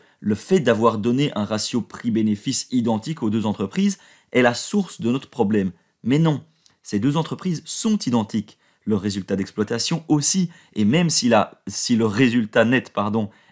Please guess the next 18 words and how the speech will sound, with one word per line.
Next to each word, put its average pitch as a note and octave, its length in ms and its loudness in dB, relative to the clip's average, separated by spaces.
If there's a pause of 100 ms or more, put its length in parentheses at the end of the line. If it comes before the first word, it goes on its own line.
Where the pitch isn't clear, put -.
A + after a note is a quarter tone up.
est G#2+ 120 0
différent, A#2 680 -2 (640)
si - 200 2
celui-ci D#3 560 2
est A2 100 2
moins A#2 380 4
élevé, G#2+ 560 2 (340)
eh A#2 60 0
bien C#3+ 160 0
j'ai D3+ 160 0
parlé D3 420 0
dans A#2 140 0
la A2 80 2
vidéo A2 280 0
précédente B2+ 520 -4 (240)
d'un B2 240 2
effet D#3+ 300 2
levier. A#2+ 500 -2